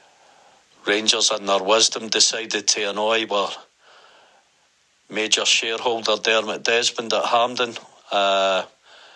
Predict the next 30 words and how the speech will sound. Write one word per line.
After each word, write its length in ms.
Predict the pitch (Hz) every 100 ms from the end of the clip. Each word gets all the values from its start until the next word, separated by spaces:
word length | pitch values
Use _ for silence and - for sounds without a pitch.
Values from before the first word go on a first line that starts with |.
| - - -
and 120 | 104
what 160 | 107
was 160 | 95 -
to 100 | -
be 120 | 98
the 100 | 101
catalyst 680 | 98 113 101 104 104 95 -
for 160 | 107 92
Ronnie's 400 | 107 104 104 -
departure 540 | 104 107 117 - 127
for 180 | - 120
the 100 | 113
club, 340 | - 117 - - - - - - - - - -
when 400 | 104 101 101 87 - - 107
their 220 | 104 107
board 480 | - 104 107 104 -
were 220 | 101 98 - - -
rubbing 520 | 113 110 107 101 95 - _ - - - _ -
Dermot's 500 | 110 110 101 - 117
nose 260 | 113 120
in 160 | 123 120
it, 140 | 127 - -
and 480 | 110 110 101 95 95 - - - - - -
he 60 |
then 220 | 101 107 98
decided 600 | 101 - 113 104 101 98
that 200 | 101 95
we 80 |
were 140 | 101 98
gonna 340 | 107 104 101